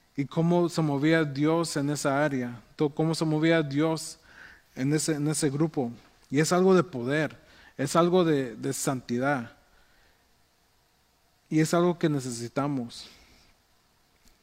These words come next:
Y yo les pido, hermanos, que, que oren por mí.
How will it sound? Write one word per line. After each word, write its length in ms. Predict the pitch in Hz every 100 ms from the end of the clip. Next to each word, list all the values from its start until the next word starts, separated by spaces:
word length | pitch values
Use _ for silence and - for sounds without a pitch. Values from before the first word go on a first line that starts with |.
| _ _ _ _ _ _ _ _ _ _ _ _ _ _ _ _ _ _ _ _ _ _
Y 100 | 156
yo 80 | 175
les 180 | 202 -
pido, 240 | 185 185
hermanos, 380 | 160 156 156 151
que, 320 | 151 139 131
que 180 | - 147 -
oren 360 | 180 196 180
por 180 | - 135
mí. 300 | 139 139